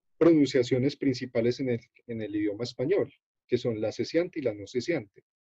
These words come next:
Entonces, aquí se manejó con dos secciones. Uno añade un código para pronunciación con ceseo, eh,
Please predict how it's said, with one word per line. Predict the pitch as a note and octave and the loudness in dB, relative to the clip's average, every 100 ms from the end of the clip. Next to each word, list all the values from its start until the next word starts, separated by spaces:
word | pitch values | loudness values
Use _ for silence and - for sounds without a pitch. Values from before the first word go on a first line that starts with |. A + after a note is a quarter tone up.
| _ _ _ _ | _ _ _ _
Entonces, | D3 D#3 D#3+ D3+ D3 - D#3+ - _ _ _ _ _ _ _ _ _ _ _ _ _ _ _ _ | -16 -4 0 0 -2 -10 -14 -16 _ _ _ _ _ _ _ _ _ _ _ _ _ _ _ _
aquí | A2+ E3 | -6 -4
se | D#3 | 0
manejó | B2+ A2 G2+ G2+ | -2 -2 -4 -8
con | A2+ | -8
dos | A2+ A#2+ | -2 0
secciones. | C3 - - B2+ G2 - _ _ _ | -2 -8 -8 -8 -8 -20 _ _ _
Uno | A2+ A#2+ | -6 -4
añade | B2+ C3 B2+ | -2 0 0
un | C#3 | -2
código | - - A#2+ A2+ B2 D3+ - _ _ _ _ _ _ - | -8 -2 0 2 -2 -8 -12 _ _ _ _ _ _ -2
para | A2+ A2 | 0 0
pronunciación | - A2+ G#2+ A2+ A2+ G#2+ | -4 -8 -4 -6 -6 -6
con | C#3 C3 | -4 0
ceseo, | D3 C#3 C#3 B2+ C3 _ _ _ _ _ _ _ _ _ _ _ _ _ _ _ | 0 2 4 4 2 _ _ _ _ _ _ _ _ _ _ _ _ _ _ _
eh, | A#2 A2 G#2 G#2 | -2 0 -2 -6